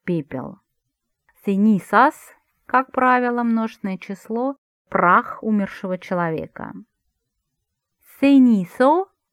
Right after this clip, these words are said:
прилагательное, пепельно-серого цвета.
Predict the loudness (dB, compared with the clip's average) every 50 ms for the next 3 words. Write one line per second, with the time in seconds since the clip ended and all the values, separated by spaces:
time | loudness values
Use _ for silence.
0 | _ -10 -6 -4 0 2 2 0 0 0 -2 -2 -2 -4 -6 -8 -8 -6 -6 -4
1 | -2 -2 -2 -4 -4 -8 _ _ _ _ _ _ _ _ _ _ -2 -2 0 0
2 | 0 0 2 0 0 -2 -6 -6 -2 0 2 2 2 2 0 0 -2 -2 -4 -4
3 | -6 _ -14 -12 -8 -6 -4 -4 -6 -6 -8 -12 -16 -16 -16 -20